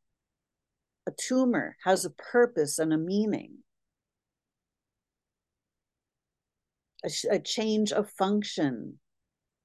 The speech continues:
Anything your body does is purposeful and meaningful.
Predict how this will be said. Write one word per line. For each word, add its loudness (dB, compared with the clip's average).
Anything 6
your 2
body 2
does 0
is -2
purposeful -2
and -4
meaningful. -4